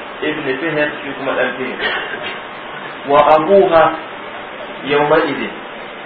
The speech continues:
mahaifinta a wannan lokaci, huwa sayyidu bani Zuhra, shi ne shugaban ƴaƴan Zuhra, nasaban wajen dangantaka,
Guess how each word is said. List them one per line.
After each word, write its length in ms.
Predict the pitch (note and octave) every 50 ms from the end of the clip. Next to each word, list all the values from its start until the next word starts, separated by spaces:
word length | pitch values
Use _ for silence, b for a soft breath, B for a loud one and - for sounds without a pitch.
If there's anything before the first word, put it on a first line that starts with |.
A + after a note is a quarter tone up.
| - - -
mahaifinta 840 | - D3+ F#3+ G3 G3 G#3 G3 E3+ D#3+ D#3+ E3+ F3+ G3 F#3+ - E3+ D3+
a 140 | - - C3+
wannan 520 | C#3+ D#3+ E3 E3 D3+ C#3 C#3 C#3 C#3 C3+
lokaci, 560 | C3+ C#3 C#3 C#3 C3+ B2 G#2 - - - G#2 G2+ - - - - - - - - - -
huwa 320 | - D#3+ E3 E3+ D#3+ D#3+
sayyidu 480 | D#3+ E3+ E3+ E3 D#3+ D#3+ D#3+ D3+ D3+ C#3+
bani 320 | C3+ C3 B2+ B2+ B2+ B2+ B2
Zuhra, 380 | A#2 - D3+ D#3 - B2 - - - - - - - - - - -
shi 220 | - - - D#3 E3 E3+ F3
ne 200 | E3+ E3 D#3 D3+ C#3+ C3+
shugaban 560 | C3+ - C3+ C3 C3 C3 C3 B2+ C3+ D3+ D#3 D#3 - - - - - - -
ƴaƴan 560 | - E3 D3 D3+ D3+ D3+ D3+ D3+ D3 D3 D3 C#3+ C#3
Zuhra, 380 | C#3 D3 C3+ C3+ C#3 C#3 - - - - - - - - - - - - - - - - - -
nasaban 520 | A2+ A#2+ C#3 E3 - - E3 D#3+ D3+ C#3+ C#3
wajen 300 | C3+ C#3 C#3 D3+ D3+ D3
dangantaka, 680 | C3 B2+ A#2+ A#2 - D3 C#3+ - D3+ D3+ D3+ D3+ C#3+